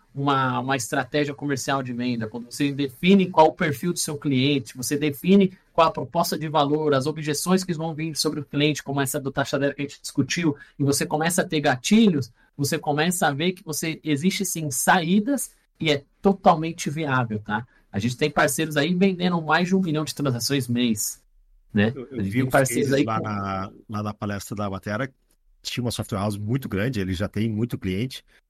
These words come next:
Speaker 2: mas o Pix tava dando uma rentabilidade, acho que quatrocentos mil mês pra ele. Eu, eu
Speaker 1: Quatrocentos mil mês, exatamente.
Speaker 2: Uma coisa que
Speaker 1: Que é uma
Speaker 2: virou um
Speaker 1: É absurdo, é
Speaker 2: quase,
Speaker 1: absurdo.
Speaker 2: virou um core business pra
Speaker 1: Sim.
Speaker 2: ele quase,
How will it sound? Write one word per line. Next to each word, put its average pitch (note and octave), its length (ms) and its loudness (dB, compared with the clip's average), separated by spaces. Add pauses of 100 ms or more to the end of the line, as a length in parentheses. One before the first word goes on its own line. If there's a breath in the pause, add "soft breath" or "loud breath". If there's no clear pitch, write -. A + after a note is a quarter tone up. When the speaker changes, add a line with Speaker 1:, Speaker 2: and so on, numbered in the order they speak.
(280)
Speaker 2:
mas F#2+ 220 -2
o A2+ 40 0
Pix - 300 -2
tava C#3+ 240 -2
dando A#2+ 340 -2
uma A2+ 180 -2
rentabilidade, A2+ 640 -2
acho A#2 120 -8
que B2 160 -4 (260)
quatrocentos B2 440 -2
mil A#2 160 2
mês G#2+ 340 0
pra F#2 180 -4
ele. F#2 260 -2
Eu, E2 160 -8
eu F#2+ 60 -6
Speaker 1:
Quatrocentos C3 480 2
mil E3+ 200 4
mês, D3 440 2
exatamente. B2+ 920 0
Speaker 2:
Uma A#2 40 0
coisa A#2 200 -2
que A#2 140 0
Speaker 1:
Que A#2 60 4
é A#2+ 40 2
uma C3 400 2 (380)
Speaker 2:
virou B2 260 2
um D3+ 40 2
Speaker 1:
É C#3 100 4
absurdo, G3 560 4
é B2+ 60 4
Speaker 2:
quase, B2 40 2
Speaker 1:
absurdo. C3 400 -2
Speaker 2:
virou A2 160 -6
um C3 40 -14
core D3 220 -2
business A#2 400 -2
pra G#2+ 120 -4
Speaker 1:
Sim. G2 60 -2
Speaker 2:
ele G2 180 -2
quase, F#2+ 300 -10